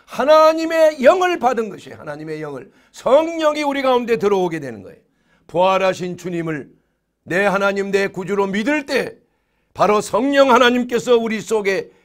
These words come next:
예수님이, 부활하신 예수님의 숨이, 하나님의 영이 우리 가운데 들어온 것입니다. 그리고 나서 예수님께서 뭐라고 말씀하셨습니까?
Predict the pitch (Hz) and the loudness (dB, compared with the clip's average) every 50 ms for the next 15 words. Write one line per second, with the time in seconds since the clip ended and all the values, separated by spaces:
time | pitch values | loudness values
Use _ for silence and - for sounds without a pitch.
0 | _ _ _ _ _ 127 165 196 220 220 - 220 220 220 214 208 208 - 190 214 | _ _ _ _ _ 4 6 6 6 6 4 -2 -6 -6 -6 -6 -8 -4 0 4
1 | 233 226 226 220 - - 226 226 214 214 208 208 - 185 220 214 214 208 208 196 | 4 4 4 2 0 -4 -6 -6 -4 -4 -4 -4 -6 -8 -10 -8 -6 -6 -6 -6
2 | - - - 233 240 220 208 196 170 - - _ _ _ _ _ _ - - 202 | -8 -12 -12 -10 -10 -8 -8 -10 -10 -12 -16 _ _ _ _ _ _ -8 -6 -2
3 | 226 226 226 233 233 233 240 233 220 214 233 254 294 311 311 302 294 285 269 254 | 0 0 0 0 0 0 0 0 0 0 0 2 2 2 2 2 2 2 0 0
4 | 233 226 226 - - 220 214 180 165 165 156 147 151 - - - _ _ _ _ | 0 -4 -6 -6 -4 -2 -2 -2 -4 -6 -10 -14 -16 -20 -20 -20 _ _ _ _
5 | _ _ _ _ _ _ _ _ _ _ _ _ _ _ _ _ - 165 185 190 | _ _ _ _ _ _ _ _ _ _ _ _ _ _ _ _ -4 -2 0 0
6 | 196 196 196 190 185 - 202 202 185 170 - - _ _ _ _ _ _ _ _ | 0 2 2 2 0 0 0 0 0 -2 -2 -8 _ _ _ _ _ _ _ _
7 | _ _ _ _ _ _ 143 175 175 - 196 190 180 175 190 185 165 196 190 208 | _ _ _ _ _ _ -2 -2 0 -2 -4 -4 -4 -4 -6 -4 -4 -2 -2 2
8 | - 180 170 175 175 175 160 139 165 165 156 147 131 143 - - _ | 2 2 2 2 0 -2 -2 -2 -4 -6 -6 -8 -8 -12 -18 -20 _